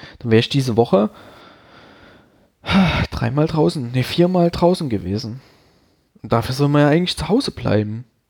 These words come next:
Auch wenn ich jetzt wenig Kontakt hatte, wie gesagt, ich war einmal im Supermarkt, gut, dann war ich einmal beim Arzt und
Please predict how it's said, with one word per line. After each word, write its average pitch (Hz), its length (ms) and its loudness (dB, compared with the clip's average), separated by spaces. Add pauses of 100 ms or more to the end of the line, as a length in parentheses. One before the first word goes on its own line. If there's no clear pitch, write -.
(280)
Auch 131 240 0
wenn 160 140 4
ich 151 100 2
jetzt - 240 -4
wenig 120 300 -2
Kontakt - 480 -4
hatte, 107 240 2
wie 107 80 -6
gesagt, 120 380 0
ich - 40 -10
war - 120 -2
einmal 107 240 -2
im 107 80 -4
Supermarkt, 156 640 0
gut, 147 140 -8 (100)
dann 107 200 -6
war - 100 -4
ich - 120 -8
einmal 113 240 -4
beim 107 180 -2
Arzt 160 400 -2
und - 140 -10